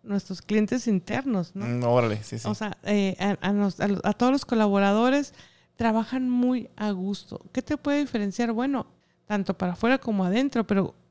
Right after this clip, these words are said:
Speaker 1: lo que me diferencia de adentro es que yo trato a mis colaboradores muy bien como persona, como,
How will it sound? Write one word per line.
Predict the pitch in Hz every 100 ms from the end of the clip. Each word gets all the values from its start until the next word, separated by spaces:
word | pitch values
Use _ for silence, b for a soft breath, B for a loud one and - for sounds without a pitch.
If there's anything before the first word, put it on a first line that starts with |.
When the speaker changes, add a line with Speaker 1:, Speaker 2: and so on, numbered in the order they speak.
| -
Speaker 1:
lo | 208 196
que | 202
me | 196 190
diferencia | 175 190 190 247 277 294
de | 190 202
adentro | 214 277 269 247
es | -
que | 240
yo | 240
trato | 254 247 254 262 B B B B
a | 208
mis | 214 208 -
colaboradores | 208 190 190 185 185 190 214 254 - _ _ _ 202
muy | 208 226 240 214
bien | 165 170 208 226
como | - 208 196 185
persona, | - 175 160 - 180 233 247
como, | 226 214 180